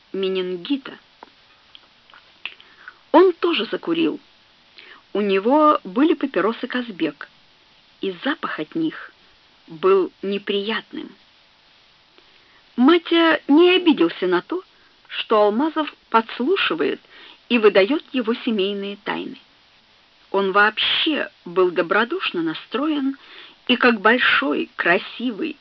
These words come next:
талантливый и даже избалованный жизнью человек обижался куда труднее, чем люди несчастные и маленькие.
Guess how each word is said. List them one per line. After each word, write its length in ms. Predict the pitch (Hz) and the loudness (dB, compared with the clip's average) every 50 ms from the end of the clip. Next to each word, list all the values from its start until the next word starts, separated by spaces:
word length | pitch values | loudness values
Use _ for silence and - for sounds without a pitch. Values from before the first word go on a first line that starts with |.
| _ - | _ 2
талантливый 840 | 180 185 175 180 208 240 214 - - - 147 143 - - - - - - - - - - - _ | 2 2 4 2 0 -2 -4 -8 -6 -6 -4 -4 -4 -6 -10 -12 -14 -16 -18 -18 -18 -18 -6 _
и 100 | - 220 | 0 0
даже 640 | 185 190 233 254 240 220 - 214 208 208 208 196 - - - | 2 2 0 0 0 -2 0 2 2 2 2 2 0 -2 -2
избалованный 840 | 226 220 180 175 165 202 220 220 208 240 240 202 180 180 180 180 175 | -2 -2 -2 0 2 2 2 2 2 0 -2 -2 -2 0 0 0 -2
жизнью 480 | - 175 196 208 190 175 170 160 165 | -2 -2 -4 -4 -4 -4 -4 -4 -4
человек 680 | - - - 160 156 151 156 202 269 294 - - - - _ _ _ _ _ _ _ _ _ _ _ _ _ _ | -4 -4 -4 -2 -2 -2 -2 -4 -6 -8 -10 -14 -20 -20 _ _ _ _ _ _ _ _ _ _ _ _ _ _
обижался 1040 | - 175 190 175 185 175 170 220 233 247 240 233 - - - 214 202 196 185 - - - _ _ _ _ | -4 -4 -2 0 0 0 0 0 -2 -2 -4 -8 -12 -10 -6 -4 -2 -2 -2 -4 -6 -12 _ _ _ _
куда 380 | - - 185 175 175 240 370 427 | -6 -4 -4 -4 -2 -4 -4 -4
труднее, 840 | - - 170 175 180 160 160 180 214 277 320 302 269 254 247 240 247 - - - - - - _ _ _ - | -6 -6 -6 -6 -6 -4 -4 -2 2 2 2 2 2 0 -4 -6 -8 -10 -18 -20 -20 -20 -20 _ _ _ -8
чем 280 | - - 113 113 196 | -4 0 0 2 2
люди 540 | - 190 226 226 202 185 196 196 190 190 - - - | 2 0 -2 -2 -4 -4 -4 -4 -4 -4 -6 -8 -8
несчастные 1080 | 175 175 175 170 165 - - - - - 285 294 - - - - 156 151 151 175 - _ _ _ _ _ _ _ _ _ _ _ _ _ | -8 -6 -4 -4 -4 -4 -4 -4 -4 -4 -4 -6 -8 -10 -12 -10 -10 -10 -10 -12 -14 _ _ _ _ _ _ _ _ _ _ _ _ _
и 100 | - 208 | -6 -4
маленькие. 760 | 196 202 220 254 240 190 156 - 170 - - - - - 214 | -2 0 0 -2 -2 -4 -6 -8 -10 -10 -14 -16 -18 -18 -20